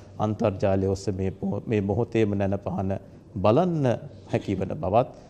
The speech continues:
අපි කතා කරමු. අලුත් අවුරුද්දේ කොහොමද ධර්මානුකූලව ජීවත් වෙන්නේ? නායක හඳුරනේ, අද හරි විශේෂිත නැනපහනක්. අපි කාලයක් තිස්සේ නායක හඳුරනේ බලාගෙන හිටපු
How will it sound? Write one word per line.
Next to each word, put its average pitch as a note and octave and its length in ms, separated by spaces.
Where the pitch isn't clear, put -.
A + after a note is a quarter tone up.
අපි A2+ 240
කතා F3 380
කරමු. G2+ 360
අලුත් B2 320
අවුරුද්දේ G#2 460
කොහොමද G2+ 500
ධර්මානුකූලව C3+ 1120
ජීවත් A#2 500
වෙන්නේ? - 340
නායක D3 260
හඳුරනේ, C#3 540
අද A#2 140
හරි A2+ 200
විශේෂිත G2+ 540
නැනපහනක්. F#2 680
අපි - 180
කාලයක් G#2 480
තිස්සේ A2 560
නායක G#2 220
හඳුරනේ G2+ 480
බලාගෙන G#2+ 600
හිටපු G2 380